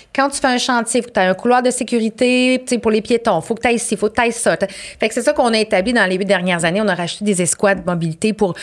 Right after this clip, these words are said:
enlever les comptes qui traînent et tout le reste. Puis un des éléments que les gens savent pas, euh, qui est, qui est comme anodin, mais en même temps qui fait tellement partie de l'irritation, c'est que les cônes orange tels qu'on voit ici, ça, c'est des règles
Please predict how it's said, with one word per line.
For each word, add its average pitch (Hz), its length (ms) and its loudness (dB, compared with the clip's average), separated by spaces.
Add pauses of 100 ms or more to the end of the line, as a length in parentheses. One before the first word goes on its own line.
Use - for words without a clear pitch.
(220)
enlever 202 340 2
les 208 120 0
comptes 196 260 2
qui - 100 -10
traînent 220 360 0
et 190 100 0
tout 202 140 -2
le 190 60 4
reste. 233 300 0 (260)
Puis 262 200 0
un 320 200 4
des 247 180 2
éléments 214 340 2
que 285 100 -6
les 196 60 2
gens 233 160 0
savent 175 320 0
pas, 254 220 2 (420)
euh, 190 380 6 (160)
qui 208 220 2
est, 196 40 0
qui - 160 -6
est - 20 -4
comme 427 260 2
anodin, 202 560 2
mais 202 160 2
en 196 60 0
même 208 160 0
temps 240 200 -8
qui - 100 -10
fait 214 180 -2 (120)
tellement 277 340 0
partie 247 440 -4
de 226 60 -2
l'irritation, 196 720 0 (500)
c'est - 180 -2
que 311 120 0 (420)
les 214 140 2
cônes 339 300 0
orange 247 340 -2
tels 196 160 0
qu'on 190 180 2
voit 214 200 0
ici, 294 440 -2 (220)
ça, - 240 0
c'est 254 260 -2
des 196 200 2
règles 226 480 2